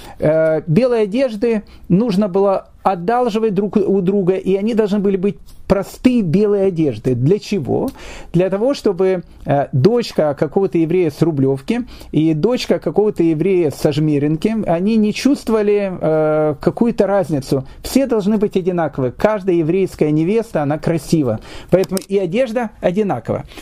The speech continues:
Э, п-, причем написано, что эти одежды, э,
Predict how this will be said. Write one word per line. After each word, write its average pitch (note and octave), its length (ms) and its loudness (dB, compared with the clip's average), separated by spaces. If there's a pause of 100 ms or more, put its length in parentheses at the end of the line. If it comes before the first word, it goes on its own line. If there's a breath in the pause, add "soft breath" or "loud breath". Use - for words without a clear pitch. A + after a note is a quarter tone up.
(340 loud breath)
Э, D3 340 2
п-, D#3 200 0
причем F3 320 -2
написано, G#3+ 600 -2
что F3 320 -2
эти G#3 260 -2
одежды, D#3+ 720 0 (380 loud breath)
э, C3+ 260 0